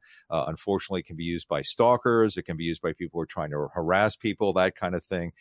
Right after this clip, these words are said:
So, uh, so there's a reason why some people may not want that information out there. Uh, so I was intrigued by Discover, the Discover card people. Discover Bank decided that they were gonna try to help people and, uh, get, uh,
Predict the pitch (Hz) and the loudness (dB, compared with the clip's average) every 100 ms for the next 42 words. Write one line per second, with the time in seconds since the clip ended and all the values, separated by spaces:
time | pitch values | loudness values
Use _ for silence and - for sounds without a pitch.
0 | - - - 113 104 101 104 95 110 101 | -20 -12 -2 2 4 2 -4 -8 -10 -10
1 | 92 - 110 107 120 113 117 175 214 143 | -6 -2 0 2 0 0 0 0 -2 0
2 | 107 107 - 113 113 107 104 95 101 104 | 2 2 2 -2 -2 -2 -2 2 2 4
3 | 95 95 95 92 - _ - 98 90 - | 2 2 0 0 -6 _ 2 2 2 -4
4 | 90 80 - 90 90 85 80 55 _ - | -4 -4 -2 0 0 0 -4 -8 _ -20
5 | - - 90 92 - 120 110 104 117 190 | -20 -6 -2 -2 0 2 2 4 2 4
6 | 185 160 - - 107 101 - _ - 110 | 2 -2 -2 2 4 2 -4 _ 2 4
7 | 110 107 - 165 113 65 - 95 95 - | 4 0 4 4 4 -2 -4 -4 0 2
8 | 135 123 104 85 95 82 95 95 - 110 | 4 4 2 2 -2 -2 -2 -2 2 2
9 | 143 110 92 92 - - _ 117 - 117 | 2 2 2 0 -4 -20 _ -8 -2 2
10 | 107 107 92 104 110 123 120 - 113 101 | 2 0 -2 0 0 0 -2 0 0 0
11 | 101 147 - 117 95 95 107 - _ _ | 2 -2 0 -4 0 0 0 -4 _ _
12 | - 101 95 90 95 95 98 87 110 101 | -4 -4 -2 -2 -2 -4 -6 -6 -6 -4
13 | - 104 | -2 0